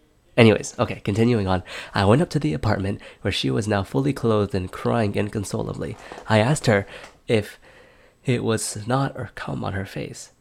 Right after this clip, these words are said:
Then I told her not to answer because it didn't matter anyways. I gave her one hour to remove all of her belongings, as again, everything in the apartment was mine except for clothes, some makeup, and a few kitchen utensils.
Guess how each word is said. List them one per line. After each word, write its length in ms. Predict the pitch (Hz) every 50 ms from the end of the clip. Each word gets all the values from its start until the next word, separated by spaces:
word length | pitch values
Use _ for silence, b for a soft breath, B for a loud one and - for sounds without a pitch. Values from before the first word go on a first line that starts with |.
| _ _ _
Then 100 | 117 98
I 80 | 98
told 200 | 98 - 117 113
her 60 | -
not 200 | - 92 92 92 -
to 120 | - -
answer 360 | - 107 110 113 - - - -
because 320 | - - - 107 101 - -
it 100 | 113 -
didn't 180 | 107 107 107
matter 220 | 101 98 98 98 95
anyways. 600 | - 104 107 - - - - - - - - -
I 120 | - 110
gave 200 | 104 104 101 98
her 100 | 101 95
one 220 | 95 98 123 147 -
hour 200 | 139 120 113 110
to 100 | 107 107
remove 340 | 101 95 98 104 107 104 -
all 260 | - - 101 113 120
of 100 | 131 120
her 100 | - -
belongings, 640 | 123 - 123 110 104 95 95 92 95 95 107 110 - _ _ _ _ _ _ -
as 240 | 104 92 95 98 -
again, 340 | 131 - 147 135 110 104 117
everything 400 | 104 101 101 107 104 117 110 107
in 100 | 107 107
the 80 | 110
apartment 340 | 110 - - 113 110 - 101
was 160 | 101 101 98
mine 320 | 101 101 113 120 110 95 92
except 280 | 90 - - 107 -
for 100 | - 101
clothes, 500 | 101 - - - 107 120 135 143 - - B B B B B
some 220 | B - - - 101
makeup, 340 | 107 110 - - - - -
and 120 | - 101 92
a 40 |
few 180 | 90 - 113 120
kitchen 340 | 120 - 127 113 - 117 107
utensils. 640 | 101 101 - - 110 113 147 - - - 143 -